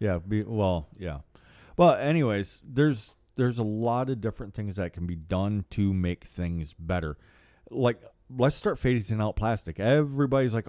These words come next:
"All the oil, all the oil that's being pumped." Here's the thing, ninety percent of that goes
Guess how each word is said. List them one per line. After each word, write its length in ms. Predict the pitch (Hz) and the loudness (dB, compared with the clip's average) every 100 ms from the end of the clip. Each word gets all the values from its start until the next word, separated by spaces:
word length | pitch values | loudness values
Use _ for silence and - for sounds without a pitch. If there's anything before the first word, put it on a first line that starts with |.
| - | -2
"All 240 | 139 160 | 2 2
the 140 | 160 139 | 2 2
oil, 520 | 160 165 139 95 82 | 4 4 6 4 0
all 200 | 98 123 | 2 4
the 100 | 151 | 4
oil 280 | 131 143 143 | 2 4 4
that's 180 | 139 - | 2 0
being 260 | 147 135 110 | -2 -4 -2
pumped." 400 | 139 139 - - _ _ _ _ _ _ _ _ - | -2 -2 -4 -20 _ _ _ _ _ _ _ _ -4
Here's 260 | 135 165 160 | 2 4 2
the 60 | 131 | -2
thing, 300 | 180 131 95 | 0 2 2
ninety 240 | 131 180 | 2 2
percent 400 | - 107 107 127 | 0 -2 0 0
of 120 | 127 87 | 0 -2
that 420 | 82 - - 110 | -4 -6 -10 4
goes 520 | 110 113 113 - | 6 8 6 2